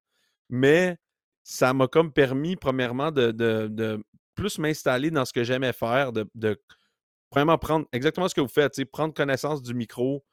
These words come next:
euh, la production audio, la production de clips visuels, de monter quelque chose, de savoir ce que j'aime, de ce que, ce que je fais, c'est quoi mes champs d'intérêt, de faire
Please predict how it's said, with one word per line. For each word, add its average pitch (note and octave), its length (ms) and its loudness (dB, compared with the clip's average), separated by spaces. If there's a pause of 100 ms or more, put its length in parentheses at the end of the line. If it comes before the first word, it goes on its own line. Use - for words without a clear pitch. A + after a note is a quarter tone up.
(320)
euh, G#2 480 -6 (140)
la A2+ 180 -4
production C#3+ 540 -2
audio, C3 540 2
la A2 140 -4
production B2+ 480 -4
de A#2+ 60 -6
clips C#3 300 -6
visuels, B2 680 0 (420)
de A#2+ 100 -2
monter C3+ 340 -2
quelque C3+ 180 0
chose, C#3 220 0
de A2+ 80 -4
savoir C3+ 340 0
ce - 80 -10
que A#2 120 0
j'aime, A#2+ 300 -4
de G#2+ 80 -8
ce - 120 -10
que, A2 220 -2
ce - 120 -16
que A#2+ 120 -4
je - 140 -10
fais, C3 280 -2 (260)
c'est - 140 -10
quoi E3 120 2
mes D#3+ 120 2
champs D3 180 -2
d'intérêt, C3 380 0
de A#2 100 -2
faire B2+ 240 -2